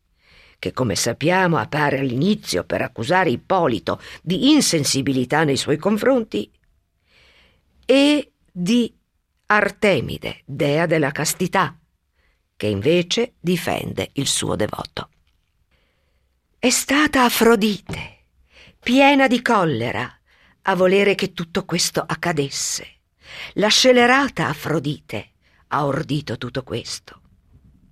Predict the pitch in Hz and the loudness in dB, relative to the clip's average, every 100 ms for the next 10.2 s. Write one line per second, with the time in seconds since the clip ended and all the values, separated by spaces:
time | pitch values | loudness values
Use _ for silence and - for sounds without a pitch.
0 | - _ _ _ _ _ - 120 120 - | -20 _ _ _ _ _ -12 -8 -6 -6
1 | - 113 78 123 - - - _ - - | -6 -6 -6 -8 -8 -10 -14 _ -10 -10
2 | - - - - - _ _ _ _ _ | -10 -14 -14 -20 -20 _ _ _ _ _
3 | _ _ _ _ _ _ _ _ - 180 | _ _ _ _ _ _ _ _ 2 2
4 | 165 180 180 175 165 180 - - 131 127 | 4 2 2 2 2 0 -2 -4 -2 -2
5 | 123 156 156 165 135 127 - 120 - 107 | -2 0 0 0 0 -4 -4 -6 -6 -4
6 | 104 120 135 139 139 - 143 156 101 76 | -4 -4 -2 -2 -2 -2 -2 0 -2 -6
7 | 76 - 113 _ _ _ _ _ - 113 | -14 -10 -10 _ _ _ _ _ -8 -4
8 | 104 - 110 107 113 135 82 - 101 98 | -4 -4 -6 -2 -4 -2 -6 -6 -6 -6
9 | 90 85 - - 107 117 160 156 - - | -4 -6 -6 -8 -6 -6 -4 -4 -6 -10
10 | 50 - | -12 -16